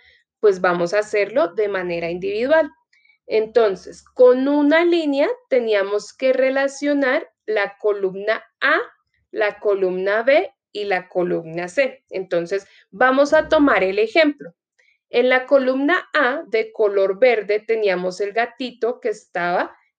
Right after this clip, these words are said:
con el título. El título, en este caso,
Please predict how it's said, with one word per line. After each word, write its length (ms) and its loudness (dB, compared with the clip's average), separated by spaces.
con 260 4
el 240 0
título. 560 -4
El 340 0
título, 680 0
en 240 0
este 460 0
caso, 560 2